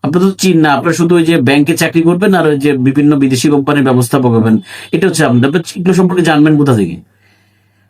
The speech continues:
পড়তে পড়তে মাথার মতো গোবর ঢুকাইছেন, আর কিছু ঢুকাননি। কি আবিষ্কার করছেন বলেন এই দেশের জন্য?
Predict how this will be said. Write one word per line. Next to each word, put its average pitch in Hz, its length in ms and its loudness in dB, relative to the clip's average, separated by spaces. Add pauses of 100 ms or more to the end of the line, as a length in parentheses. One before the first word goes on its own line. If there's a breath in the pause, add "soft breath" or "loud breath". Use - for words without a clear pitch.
(120)
পড়তে 175 260 0
পড়তে 185 220 -2
মাথার 175 320 0
মতো 180 140 0
গোবর 160 320 0
ঢুকাইছেন, 131 440 0
আর 135 100 -2
কিছু - 240 -4
ঢুকাননি। 113 420 -2 (140)
কি 269 160 2
আবিষ্কার 196 400 -2
করছেন 117 320 -2
বলেন 139 200 2
এই 135 60 -2
দেশের 127 280 -6
জন্য? 180 300 0